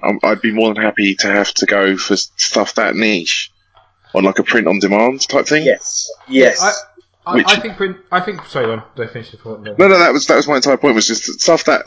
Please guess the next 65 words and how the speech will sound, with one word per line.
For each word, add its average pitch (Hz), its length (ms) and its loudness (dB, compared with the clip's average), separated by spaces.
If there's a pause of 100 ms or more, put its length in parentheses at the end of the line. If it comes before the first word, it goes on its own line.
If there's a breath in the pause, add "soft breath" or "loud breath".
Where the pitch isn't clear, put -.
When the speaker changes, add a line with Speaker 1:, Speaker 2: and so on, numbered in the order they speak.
Speaker 1:
that, 143 260 0
that - 120 -2
I, 135 140 2 (100)
as - 140 2
long 185 80 6
as 190 80 2
they 196 60 6
don't 180 180 2
get 151 160 4
rid 131 220 0
of 120 80 0
these 113 180 0
S - 40 -6
K 135 120 2
Us, 110 80 2
as 104 80 -4
long 131 120 4
as 113 80 -2
the 120 40 0
S 113 100 -2
K 123 140 2
Us 107 60 0
don't 95 240 0
die. 101 420 2 (140)
Speaker 3:
Yeah. 117 220 -6 (520)
Speaker 1:
Uh, 113 140 4
because 123 280 -4 (120)
one 160 120 4
of 160 60 4
the 131 80 -2
things 135 180 0
about 113 140 2
the 92 60 -4
Flames 120 280 0
War 123 200 6
range 90 200 -2
is 107 140 0
that 117 160 2
it 110 100 2
just 123 200 -4 (200)
kicks - 320 0
the - 80 2
pants - 640 0
out 85 80 0
of 92 140 0
any 104 200 0
other 98 320 2 (280)
fifteen 107 520 2
mil, 101 440 2 (360)
like, 104 160 2
range 98 360 0
of 95 160 -2 (180)
ve-, 110 200 2
of, 90 260 4
of 101 180 2
anything 82 440 0
really. 80 380 -2 (200)
Like, - 200 -2 (140)
Speaker 3:
'Cause - 140 -8
Speaker 1:
you 104 40 0
Speaker 3:
they've 92 80 2
Speaker 1:
know, 85 60 2
Speaker 3:
got - 40 -2
so - 140 0
much. - 280 -2